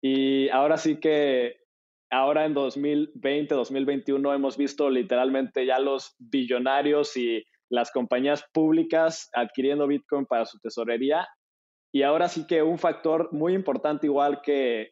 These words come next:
eso es lo que también podría afectar de alguna me-, manera, yo creo, si sucediera alguna alteración del ciclo de Bitcoin, es esta impresión de dinero impresionante que ha sucedido de, de, por parte al menos de Estados Unidos. Creo que eso es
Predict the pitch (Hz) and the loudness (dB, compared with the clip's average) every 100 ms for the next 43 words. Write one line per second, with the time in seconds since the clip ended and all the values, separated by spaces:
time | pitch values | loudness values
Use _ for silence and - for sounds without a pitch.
0 | - 139 175 160 151 135 120 120 135 139 | -6 -4 -2 -2 -2 -2 -4 -4 -2 -2
1 | 143 139 139 139 104 127 131 131 131 131 | -2 0 0 -2 -4 -2 0 0 0 -2
2 | 127 131 127 117 107 123 117 127 135 139 | -2 -4 -6 _ _ -4 -2 0 2 0
3 | 131 131 135 131 127 _ _ _ - - | 0 0 0 0 -2 _ _ _ -10 -4
4 | 123 127 127 127 135 143 143 147 147 147 | -4 -2 -2 2 4 4 4 2 2 0
5 | 143 123 120 - 135 139 139 127 - 143 | 0 0 0 -2 -2 0 0 0 -2 -4
6 | 120 143 123 131 123 151 131 131 131 135 | 0 0 0 -2 -4 -2 0 0 0 -2
7 | - 147 139 131 113 - 135 143 139 123 | 0 0 0 0 -2 0 0 2 2 2
8 | 127 131 135 - 113 110 120 123 127 131 | 0 0 -2 -2 -2 -2 -4 -2 -4 -2
9 | 139 - 123 139 117 117 123 131 120 101 | -4 -2 -4 -4 -4 -2 0 0 2 -2
10 | 101 _ _ _ _ - 117 117 - 127 | -4 _ _ _ _ -4 -2 0 0 -2
11 | 101 139 131 135 135 143 131 117 131 135 | 2 0 2 2 2 2 0 0 0 0
12 | 131 120 127 151 220 - - 131 135 135 | 0 0 2 0 -2 -6 -6 -2 0 0
13 | 127 131 - 131 131 123 - | 0 0 0 0 0 -2 -10